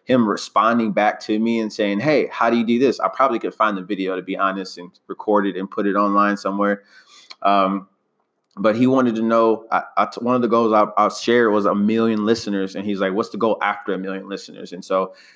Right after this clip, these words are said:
on, on the fifteen seconds, you have to be very precise. So those who aren't camera shy, I, I really, really need your help on this. And this is how you can help. So I want you guys to download the app, look at the directions on how you can, like,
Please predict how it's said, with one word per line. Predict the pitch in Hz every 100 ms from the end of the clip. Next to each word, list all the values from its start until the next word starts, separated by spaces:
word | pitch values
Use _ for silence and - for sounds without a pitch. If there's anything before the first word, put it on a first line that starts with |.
| _ _
on, | - 104 -
on | 104
the |
fifteen | 101 127 127 131
seconds, | 123 139 151 120
you |
have | 117 107
to |
be | 107
very | 101 104 104
precise. | 101 - 104 -
So | 101
those | 107 143 139
who | 139
aren't | 123 127
camera | - 127 127
shy, | 120 127 127 -
I, | 101 - - -
I | 101 -
really, | 104 110 117 113
really | 107 107
need | 104 101
your | 104
help | 104 104
on | 101
this. | 101 101
And |
this | 110 113
is | 107
how | 107
you | 101
can | 92
help. | 107 95 -
So | 101 95 - -
I | -
want | 98 113
you | 120
guys | 117 110
to | 101 90
download | 117 107 127 139
the | 127
app, | 113 123 - _ -
look | 107 120
at |
the | 139
directions | 135 113 120 - 131 113
on | 107
how | - 113 117
you | 113 107
can, | 107 110 101
like, | 92